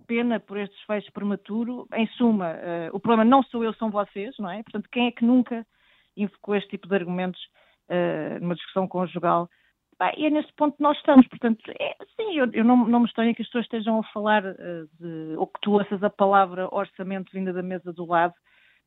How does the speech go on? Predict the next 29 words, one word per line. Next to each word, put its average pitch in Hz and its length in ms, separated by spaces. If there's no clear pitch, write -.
mas 214 260
não 233 200
sei 247 180
exatamente 214 640
o 214 40
que 214 100
é - 20
que - 140
as - 80
pessoas 196 240
estão 185 320
a 180 40
discutir - 420
neste 175 220
momento. - 180
Acho 214 120
que - 60
estão 233 200
preocupadas 180 640
e, 165 340
e 165 60
acho 160 200
que 165 80
é - 20
caso - 280
para 180 120
estarem, - 320
de - 80
facto. - 300